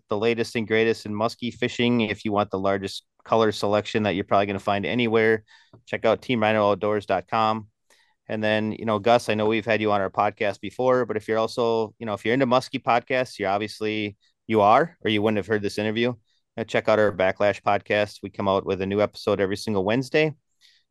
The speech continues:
and we try to keep it new, fresh, with different guides. So sometimes we have some pretty obscure names that aren't ho-, household names in muskie fishing. But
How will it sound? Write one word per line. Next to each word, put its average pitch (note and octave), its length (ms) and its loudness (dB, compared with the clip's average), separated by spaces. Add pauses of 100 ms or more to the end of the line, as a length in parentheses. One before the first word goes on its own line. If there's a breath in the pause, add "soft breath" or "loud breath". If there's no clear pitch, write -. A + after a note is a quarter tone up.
and G#2 420 -2
we G#2+ 80 -4
try A#2 280 2
to A#2 100 4
keep B2+ 260 -4
it - 220 -2
new, C#3 320 2
fresh, - 600 -2 (240)
with - 140 -6
different A#2 320 -4
guides. A#2 560 0 (400)
So - 140 -6
sometimes G#2+ 500 0
we A2 80 2
have G2+ 120 2
some G2 160 -8
pretty A2 260 0
obscure G#2+ 460 0
names A2 400 0
that F#2 200 0
aren't G#2 220 -6
ho-, - 280 0
household A2+ 460 2
names A#2 320 -2
in G#2+ 80 -4
muskie G#2+ 380 -4
fishing. D#3 420 -4 (580 soft breath)
But G2+ 380 2